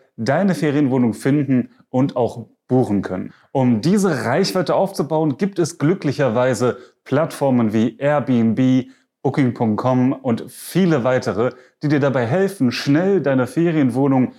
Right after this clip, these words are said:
an den jeweiligen Gast, der eine Ferienwohnung sucht, zu bringen. Die Reiseplattform erhält eine Kommission von dir für jede vermittelte Buchung. Und bei den vielen Mengen an Buchungsplattformen, die es momentan da draußen gibt,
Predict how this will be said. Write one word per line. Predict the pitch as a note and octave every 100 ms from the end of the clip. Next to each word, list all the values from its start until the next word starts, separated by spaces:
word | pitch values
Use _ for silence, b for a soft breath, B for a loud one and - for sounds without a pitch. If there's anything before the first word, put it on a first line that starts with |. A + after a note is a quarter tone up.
| B -
an | A#2+ C3+ B2 -
den | A2 A#2 G2+
jeweiligen | A#2+ A2 A2 A2 G#2+ G2
Gast, | - A2+ - - -
der | B2
eine | A#2+ A2
Ferienwohnung | C3 A#2+ G#2+ A2 A2
sucht, | G2 G2+
zu | - G#2+
bringen. | A2+ A2+ F#2 G2 B B -
Die | G#2+
Reiseplattform | F2 A2+ F3+ F#3 F3 E3 E3 E3 E3+
erhält | B2 B2+ C#3
eine | A#2+ A#2+
Kommission | A2 A2 G#2 - D3+ E3
von | D3 B2+
dir | C3+ C#3 C3+
für | - A#2+
jede | G2 C#3 C#3+
vermittelte | C#3 A#2 A2+ G2+ A2
Buchung. | G2+ A#2 F#2+ G2 G2 b b b b
Und | C3 A#2+ -
bei | C3+
den | B2+ C3
vielen | B2 - - F#3+ F#3+ D#3 B2+
Mengen | F3 G#3 B2
an | A2+ A2
Buchungsplattformen, | G3+ G3+ B2+ - G2 - A2 G2+ G2
die | B2
es | C3
momentan | C3+ A#2+ A2+ C3
da | A#2
draußen | D#3+ D#3+ -
gibt, | D3+ D#3